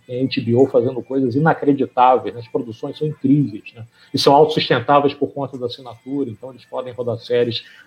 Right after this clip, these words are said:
na Argentina, no Brasil, em Israel, e aquilo funciona muito bem. É,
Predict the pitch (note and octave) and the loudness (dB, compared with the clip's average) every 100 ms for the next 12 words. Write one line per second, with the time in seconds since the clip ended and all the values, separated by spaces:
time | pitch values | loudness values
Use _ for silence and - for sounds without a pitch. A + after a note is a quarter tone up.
0 | - B2 A#2 A#2+ A2+ C3+ D3 C3 A#2+ A#2 | -2 0 2 -2 2 4 4 4 -2 0
1 | C3 G#2+ - C3 C3+ B2 - C3 A2+ A2+ | 2 2 0 2 2 2 -6 -2 2 6
2 | C#3 A#2 A2 - C3+ _ D3 C3+ - B2+ | 6 4 -2 -12 -20 _ -20 -20 -10 -8
3 | B2+ B2+ A2+ _ _ B2 B2 D3 A#2 G#2+ | -8 -12 _ _ _ -20 -20 -12 -6 -8
4 | - _ _ _ _ _ - C3+ C#3+ C#3+ | -8 _ _ _ _ _ 2 6 6 6
5 | C#3 C#3 | 6 2